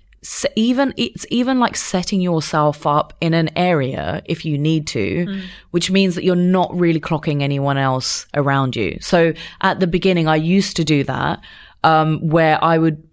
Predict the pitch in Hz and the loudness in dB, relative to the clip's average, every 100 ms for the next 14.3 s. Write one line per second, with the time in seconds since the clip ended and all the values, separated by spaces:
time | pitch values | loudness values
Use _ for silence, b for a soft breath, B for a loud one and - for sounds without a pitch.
0 | - 165 165 185 180 175 175 - - 180 | -2 0 0 0 0 0 0 -2 0 2
1 | 165 147 - 151 156 151 160 160 147 147 | 4 2 0 0 -2 -2 -2 0 0 -2
2 | 139 147 156 143 143 135 139 - 147 147 | -4 0 0 2 0 0 0 -2 0 0
3 | 147 135 - 143 131 - 143 131 131 B | 2 0 0 0 0 -2 -4 -2 -6 B
4 | B B 156 165 143 151 147 - 139 139 | B B 0 2 2 0 0 0 2 0
5 | 139 139 - - 147 139 143 - 147 135 | 0 0 -2 -4 -4 -2 -4 -2 0 0
6 | 131 127 135 _ - 143 131 123 127 - | 0 -4 -6 _ -4 0 0 -2 -8 -10
7 | 92 151 143 156 156 151 143 131 123 - | -4 -2 2 4 4 4 2 0 -2 -2
8 | - 135 143 135 - - - 139 120 - | -2 -2 -2 -6 -8 -8 -2 -2 0 -4
9 | 143 127 - - 135 131 - 123 123 147 | -4 -4 -4 -6 -4 -4 -4 -2 0 2
10 | 147 156 147 B B B - 247 262 240 | 2 0 0 B B B -2 0 0 -2
11 | 233 - 214 226 214 135 123 127 151 143 | -2 -2 0 0 2 0 -2 0 2 0
12 | 120 131 135 - 190 185 190 175 175 165 | 0 -2 -2 -2 -2 0 0 0 0 2
13 | 156 156 151 165 202 - 220 190 175 170 | 2 2 0 -2 -4 -2 0 2 2 0
14 | 156 160 151 | 0 0 0